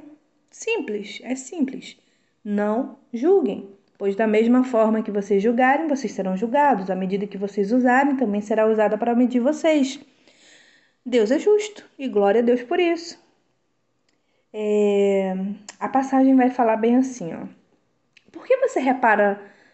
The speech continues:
no cisco que tá no olho do seu irmão e não se dá conta da viga que está em seu próprio olho? Como você pode dizer ao seu irmão:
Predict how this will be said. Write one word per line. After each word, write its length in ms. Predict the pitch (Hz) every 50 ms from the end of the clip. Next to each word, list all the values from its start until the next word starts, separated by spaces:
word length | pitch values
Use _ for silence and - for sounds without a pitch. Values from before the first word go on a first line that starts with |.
| _ -
no 120 | 226 226
cisco 340 | 220 - 240 226 - - 214
que 80 | 208 226
tá 160 | - 214 208
no 120 | 202 202
olho 140 | 202 196 190
do 120 | 196 214
seu 200 | 208 - 220 208
irmão 460 | 214 220 220 196 180 175 175 - 196 - - _ -
e 100 | - 220
não 120 | 214 226 226
se 140 | 226 233
dá 120 | 220 220 214
conta 300 | 214 214 214 208 214 202
da 80 | 202
viga 240 | 190 190 196 196 190
que 80 | 190 190
está 220 | - - - 196
em 40 | 190
seu 140 | 190 196 185
próprio 380 | 185 - 180 175 - 190 196
olho? 240 | - - - - 202 - _ _ _ _ _ -
Como 260 | 339 381 453 453 392
você 240 | 349 302 262 285 269
pode 280 | - 220 208 202 202
dizer 280 | 190 208 196 190 190 190
ao 80 | 180
seu 180 | 185 - 202 190
irmão: 520 | 202 190 190 190 208 233 233 202 190 -